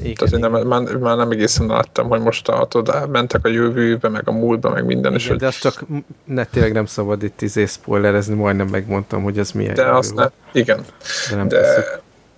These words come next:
Speaker 2: így van, nem mondunk semmit, de ú-, ö, az a lényeg, hogy, vagy nekem az a furcsa,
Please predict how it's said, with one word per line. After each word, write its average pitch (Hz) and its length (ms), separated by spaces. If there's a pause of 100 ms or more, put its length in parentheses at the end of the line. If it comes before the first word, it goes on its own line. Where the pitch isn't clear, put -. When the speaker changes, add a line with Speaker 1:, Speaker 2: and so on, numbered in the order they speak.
(100)
Speaker 2:
így 123 180
van, 117 280
nem 135 120
mondunk 113 280
semmit, 131 500
de - 440 (120)
ú-, 127 200
ö, 120 440
az 127 100
a 120 40
lényeg, 117 200
hogy, 120 240 (560)
vagy 120 120
nekem 123 280
az 143 80
a 131 100
furcsa, 135 500